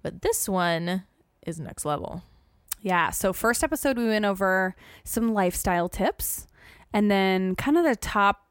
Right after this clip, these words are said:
Speaker 2: five-ish, uh, introducctory, I would say,
Speaker 1: Introductory.
Speaker 2: supplements
Speaker 1: There you
Speaker 2: to,
Speaker 1: go.
Speaker 2: like,
Speaker 1: One oh one?
Speaker 2: Yeah,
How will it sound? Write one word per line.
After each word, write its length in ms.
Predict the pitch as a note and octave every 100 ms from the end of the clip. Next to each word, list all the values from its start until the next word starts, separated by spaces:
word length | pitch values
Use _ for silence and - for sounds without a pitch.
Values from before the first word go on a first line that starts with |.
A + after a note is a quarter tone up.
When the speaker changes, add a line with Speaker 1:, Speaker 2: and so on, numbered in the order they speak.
| -
Speaker 2:
five-ish, 1040 | - F#3+ F3+ F#3 F3+ E3+ E3+ - - - - _ _ - _ _ _ _ -
uh, 480 | F#3 F3 E3+ E3 -
introducctory, 880 | - C#4+ - C#4+ G#3 F#3 - E3+ D3+
I 80 | D#3
would 180 | D3+ E3
say, 140 | - E3+
Speaker 1:
Introductory. 400 | - A#4+ G#4 -
Speaker 2:
supplements 420 | G#3 G#3+ G3 F#3
Speaker 1:
There 60 | G#3+
you 100 | F3
Speaker 2:
to, 60 | D#3+
Speaker 1:
go. 80 | G#3+
Speaker 2:
like, 240 | G3 F#3 _ -
Speaker 1:
One 160 | B3+
oh 40 | C4+
one? 200 | D#4+ A#4 - -
Speaker 2:
Yeah, 200 | B3+ F4